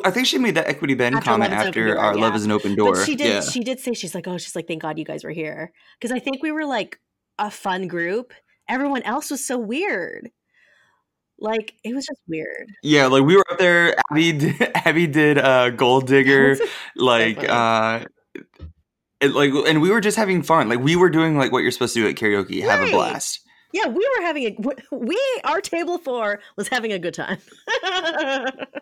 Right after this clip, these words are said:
Speaker 1: Yeah.
Speaker 2: So that was Kimonos. And then, um,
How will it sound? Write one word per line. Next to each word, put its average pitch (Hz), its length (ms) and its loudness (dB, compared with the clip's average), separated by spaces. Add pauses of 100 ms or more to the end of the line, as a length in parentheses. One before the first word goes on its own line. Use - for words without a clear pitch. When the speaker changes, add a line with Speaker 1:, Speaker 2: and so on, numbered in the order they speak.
(180)
Speaker 1:
Yeah. 67 420 -6 (140)
Speaker 2:
So 311 160 -6
that 359 120 0
was 403 140 -6
Kimonos. 403 540 -2
And 262 180 -6
then, 285 320 -4
um, 262 600 -6